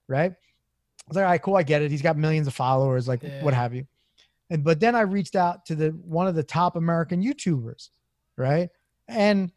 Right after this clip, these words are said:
Speaker 1: he's got, like, sixty or seventy thousand followers on his YouTube channel. So for, like, a niche sport, it's a lot of, it's a lot of followers. And I'm gonna, you know, at some point, I'm gonna have him come on our show and we're gonna talk about it and all, all this other stuff. But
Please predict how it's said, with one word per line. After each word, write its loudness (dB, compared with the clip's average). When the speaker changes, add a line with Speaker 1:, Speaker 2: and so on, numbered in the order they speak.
Speaker 1:
he's 0
got, 6
like, 4
sixty -2
or 4
seventy 0
thousand 2
followers 2
on 0
his 0
YouTube -2
channel. 0
So 0
for, 2
like, 0
a 0
niche 2
sport, -2
it's -10
a -4
lot 0
of, -6
it's -14
a -2
lot 0
of -10
followers. -2
And 2
I'm 2
gonna, 4
you 0
know, 4
at 0
some 2
point, 0
I'm 0
gonna 2
have 2
him 2
come 0
on 0
our 2
show 0
and -2
we're -2
gonna -2
talk -2
about 0
it 0
and -4
all, -4
all -4
this -8
other -2
stuff. -4
But 4